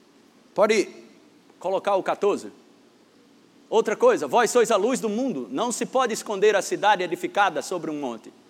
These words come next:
Você não pode ficar na moita. É bem claro, trazendo na linguagem contemporânea dos dias atuais. OK?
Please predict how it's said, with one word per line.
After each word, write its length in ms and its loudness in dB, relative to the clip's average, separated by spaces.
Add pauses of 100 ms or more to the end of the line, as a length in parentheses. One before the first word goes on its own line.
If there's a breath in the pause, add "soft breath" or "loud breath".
(500 soft breath)
Você 280 2
não 180 4
pode 300 4
ficar 280 0
na 120 -2
moita. 440 2 (1600)
É 100 -8
bem 220 4
claro, 360 6
trazendo 460 2
na 160 4
linguagem 720 2 (340)
contemporânea 800 2
dos 180 -4
dias 220 4
atuais. 600 0 (840)
OK? 540 2